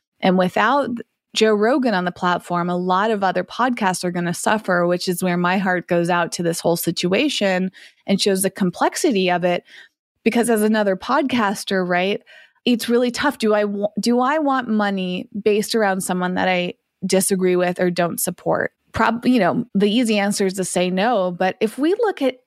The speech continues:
any company we support, it is challenging. I'm a huge fan of Apple and Tesla. <laughs> But man, do those companies have issues, right? Amazon, I feel so conflicted about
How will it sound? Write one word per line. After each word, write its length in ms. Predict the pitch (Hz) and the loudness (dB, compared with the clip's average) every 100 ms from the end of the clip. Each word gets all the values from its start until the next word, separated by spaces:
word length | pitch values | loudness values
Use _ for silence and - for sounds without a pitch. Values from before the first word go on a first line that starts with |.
| - | -4
any 400 | 269 269 285 277 | 0 2 2 0
company 500 | - 285 302 254 190 | -2 -2 0 0 2
we 140 | 185 | 0
support, 560 | 175 190 - 185 180 - | -2 -6 -2 0 0 0
it 140 | 226 226 | 0 0
is 160 | 247 | 0
challenging. 500 | - 233 262 233 123 - | 0 0 2 0 -2 -2
I'm 160 | 269 | 0
a 80 | 302 | 0
huge 500 | 277 - 285 294 277 | -2 -4 0 0 0
fan 360 | - 302 285 269 | -2 0 0 0
of 100 | 247 | 0
Apple 400 | 240 247 247 233 | 0 0 0 0
and 100 | 214 | 0
Tesla. 600 | 220 233 - 180 82 - | 0 -2 0 0 -2 -4
<laughs> 40 | _ _ _ _ _ - - | _ _ _ _ _ -6 -2
But 160 | 659 233 | -2 0
man, 500 | 220 240 302 285 240 | 2 2 2 2 2
do 220 | 208 208 - | 0 -2 -4
those 240 | - 311 330 | 0 0 0
companies 480 | - 370 359 339 330 | -2 -2 0 -2 -2
have 300 | 226 254 254 | -2 0 0
issues, 720 | 302 - 208 147 175 - - - - _ - | -2 0 0 0 -2 -6 -12 -18 -20 _ -4
right? 340 | 208 226 262 - | 0 2 0 0
Amazon, 720 | 269 277 277 233 196 175 170 | 0 2 2 2 2 0 -2
I 220 | - 196 | -2 -2
feel 300 | 190 240 233 | -2 -2 -2
so 440 | 220 - 247 262 294 | -2 -2 0 0 0
conflicted 540 | - 233 226 208 208 | 0 0 0 0 0
about 240 | 185 180 | 0 0